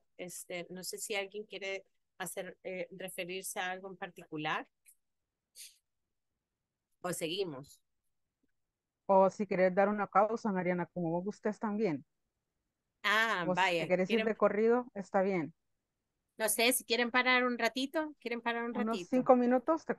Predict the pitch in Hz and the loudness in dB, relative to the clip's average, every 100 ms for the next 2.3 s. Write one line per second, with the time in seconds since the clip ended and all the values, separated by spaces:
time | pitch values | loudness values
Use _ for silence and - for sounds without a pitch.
0 | 185 233 277 294 277 262 247 254 269 269 | 4 6 6 4 4 4 4 4 4 2
1 | 254 226 208 208 202 185 165 160 151 156 | 0 -4 -4 -2 2 2 2 0 -2 0
2 | 160 190 | 2 0